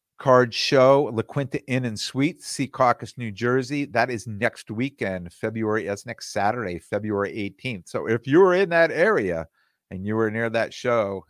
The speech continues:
or at that show, come by and see me. Come say hello. Um,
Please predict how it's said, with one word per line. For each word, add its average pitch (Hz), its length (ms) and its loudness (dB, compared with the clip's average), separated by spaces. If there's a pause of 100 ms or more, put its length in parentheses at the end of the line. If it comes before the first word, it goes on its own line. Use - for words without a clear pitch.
or 92 140 -6
at 95 220 -2
that - 160 -12
show, 82 360 -12 (280)
come 98 120 -10
by 104 180 0
and 104 180 -8
see 113 200 -10
me. 87 220 -14 (140)
Come 85 100 -18
say 101 200 -8
hello. 107 400 -2 (1400)
Um, 92 500 -2